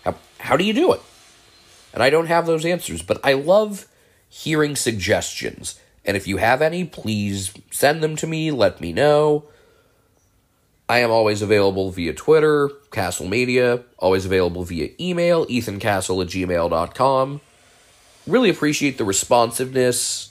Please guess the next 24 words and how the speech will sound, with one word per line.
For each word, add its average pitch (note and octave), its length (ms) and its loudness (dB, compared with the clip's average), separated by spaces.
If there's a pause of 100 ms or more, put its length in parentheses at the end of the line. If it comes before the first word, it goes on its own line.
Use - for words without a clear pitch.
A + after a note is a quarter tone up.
that G2+ 300 2
I've F2+ 180 -4
been E2+ 160 -8
getting, C3 540 0 (1800)
especially B2+ 520 0
when G#2+ 120 0
I F#2+ 80 0
put G2+ 200 -2
out F2+ 280 0
polls G#2+ 400 2
asking F2+ 440 -2
what - 220 0
games B2 260 -2
I A#2+ 120 4
should A#2+ 180 -6
cover. B2 480 0 (400)
It B2 80 2
is A#2 140 -2
important G#2+ 500 -4
that G2 220 -2
I G2+ 340 0 (1120)
cater G#2 380 -2
to G2 320 -2
my F#2 300 0